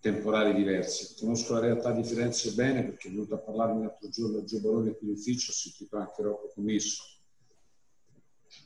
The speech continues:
E ritorniamo, scusa se te lo dico, a un concetto che ho fatto in precedenza. Io ho paura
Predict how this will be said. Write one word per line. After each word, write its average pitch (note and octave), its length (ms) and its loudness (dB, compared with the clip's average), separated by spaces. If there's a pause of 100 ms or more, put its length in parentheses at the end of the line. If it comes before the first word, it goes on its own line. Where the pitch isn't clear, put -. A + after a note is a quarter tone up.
(1500)
E B2 80 -2
ritorniamo, C#3+ 840 6
scusa C#3 300 0
se C#3 220 2
te C3+ 80 -4
lo C3 80 0
dico, B2+ 460 0
a A#2 100 -10
un A#2 100 -8
concetto - 480 -6
che A2 80 -10
ho G#2+ 40 -8
fatto A#2 300 -4
in - 80 -10
precedenza. G#2 840 -2
Io E3 180 4
ho - 100 0
paura D3+ 540 4